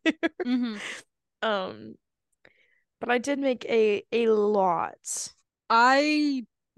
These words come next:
Speaker 2: did not. I'll be completely honest. I, part of me remembered saying, "Oh, let's record at seven." And then halfway through five thirty, I was like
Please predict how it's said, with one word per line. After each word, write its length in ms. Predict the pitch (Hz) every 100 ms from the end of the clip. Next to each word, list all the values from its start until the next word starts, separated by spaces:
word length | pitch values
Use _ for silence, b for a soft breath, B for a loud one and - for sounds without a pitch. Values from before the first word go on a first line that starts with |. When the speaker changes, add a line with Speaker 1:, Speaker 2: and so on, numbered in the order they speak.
| 208 -
Speaker 2:
did 200 | 220 190
not. 500 | 190 180 165 160 -
I'll 180 | 185 180
be 160 | 202
completely 640 | - 208 - 202 170 185 185
honest. 560 | 165 185 196 208 202 -
I, 840 | 202 202 214 214 208 190 175 190 _ _ _ _ _ _ _ _ _ _ _ _ _ _ -
part 340 | - 247 262 294
of 220 | 285 -
me 140 | 302
remembered 520 | 285 240 208 214 214
saying, 560 | - 208 202 202 196 190 -
"Oh, 180 | 302
let's 180 | 302 294
record 340 | 285 - 214 226
at 140 | 233
seven." 580 | - 311 220 170 135 - -
And 160 | 208
then 120 | 214 196
halfway 440 | 202 202 226 214
through 580 | 208 202 190 185 165 - _ _
five 360 | - 220 196 185
thirty, 480 | - 202 190 180 156
I 100 | 196
was 160 | 196
like 120 | 156